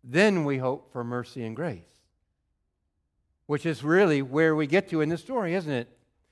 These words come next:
Do you begrudge my generosity and my grace, that I can give to people more than they deserve,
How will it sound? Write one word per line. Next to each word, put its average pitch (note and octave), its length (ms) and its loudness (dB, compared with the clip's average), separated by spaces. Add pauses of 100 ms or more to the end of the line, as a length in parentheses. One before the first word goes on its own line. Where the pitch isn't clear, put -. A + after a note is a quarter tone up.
(340)
Do A3+ 320 0
you G3 260 0
begrudge F3 560 2
my D3 280 0
generosity C#3+ 880 -4 (240)
and D3 340 -2
my C#3 220 -4
grace, C3 380 -4
that C#3 120 -6
I D#3 140 2
can D3 200 -8
give E3+ 460 2 (180)
to D3 80 -14
people B2 680 -8 (460)
more G3+ 560 2
than D#3+ 220 0
they C#3 120 0
deserve, C#3 380 -4